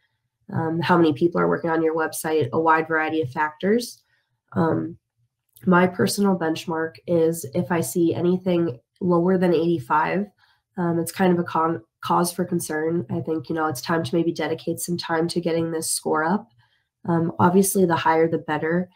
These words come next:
Um, and that ninety-two benchmark there isn't unattainable. I'd see, I've seen a large portion of websites at that. Um,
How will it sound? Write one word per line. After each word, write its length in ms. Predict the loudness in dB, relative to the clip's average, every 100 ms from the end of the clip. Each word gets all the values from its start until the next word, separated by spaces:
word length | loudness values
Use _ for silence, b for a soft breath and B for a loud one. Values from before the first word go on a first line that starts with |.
| b b _ -4
Um, 280 | -2 -2 2
and 140 | 4
that 180 | 4 2
ninety-two 520 | 2 4 2 4 2
benchmark 440 | 2 -2 -2 -4 -2
there 180 | -2 0
isn't 360 | 0 0 2 2
unattainable. 720 | 0 -2 -2 -2 -2 -2 -2
I'd 180 | -2 -4
see, 440 | -2 0 0 -4 0
I've 160 | 0
seen 140 | 0 -2
a 80 | 2
large 360 | 2 2 -2
portion 340 | -2 -2 0 -4
of 80 | -2
websites 420 | -4 -2 -6 -2
at 260 | 2 2 2
that. 300 | 2 2 0 _ b b b -2
Um, 400 | 2 4 2